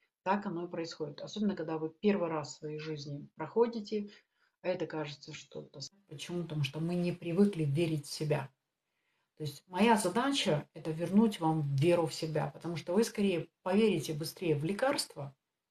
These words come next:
чем в себя. Вы скорее поверите в врача, чем в себя. Вы скорее поверите, не знаю, там,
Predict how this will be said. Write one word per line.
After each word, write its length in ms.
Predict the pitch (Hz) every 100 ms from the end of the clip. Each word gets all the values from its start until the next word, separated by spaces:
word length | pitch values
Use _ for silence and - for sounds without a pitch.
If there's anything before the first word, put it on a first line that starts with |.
| _
чем 360 | - 190 208 -
в 80 | -
себя. 420 | - 156 147 -
Вы 140 | _ 202
скорее 360 | - 226 233
поверите 520 | 208 175 196 190 - 160
в 40 |
врача, 460 | 170 175 240 254 - _
чем 340 | - 202 208 -
в 60 | -
себя. 380 | 180 160 143 - _ _ _ _ _
Вы 140 | 170 220
скорее 360 | - 233 240
поверите, 920 | 202 185 185 214 185 160 - 165 165 165
не 340 | - 160 165 165
знаю, 340 | 156 151 143
там, 920 | 151 151 - - 156 156 - - -